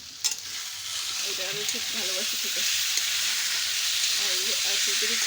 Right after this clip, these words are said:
তরকারিটা আমি অতটা ভালো খাই না, ফুলকপিটা ভাজা খাই ভালো। তো এটা বাড়ির লোকদের জন্যে।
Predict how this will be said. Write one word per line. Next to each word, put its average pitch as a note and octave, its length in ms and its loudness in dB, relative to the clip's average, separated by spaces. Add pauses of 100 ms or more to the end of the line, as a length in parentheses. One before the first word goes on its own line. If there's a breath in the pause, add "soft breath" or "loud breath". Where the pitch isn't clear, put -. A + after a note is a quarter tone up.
তরকারিটা A#3 440 2
আমি A#3 120 0
অতটা A3 280 -2
ভালো G#3 140 0 (100)
খাই - 200 2
না, B3 40 2 (100)
ফুলকপিটা - 460 0 (100)
ভাজা G3 240 -2
খাই G#3+ 200 0
ভালো। A#3 160 0 (1040)
তো - 60 -2 (100)
এটা F#3 160 -2 (400)
বাড়ির G3 300 -2
লোকদের G3+ 380 0
জন্যে। G#3 280 -2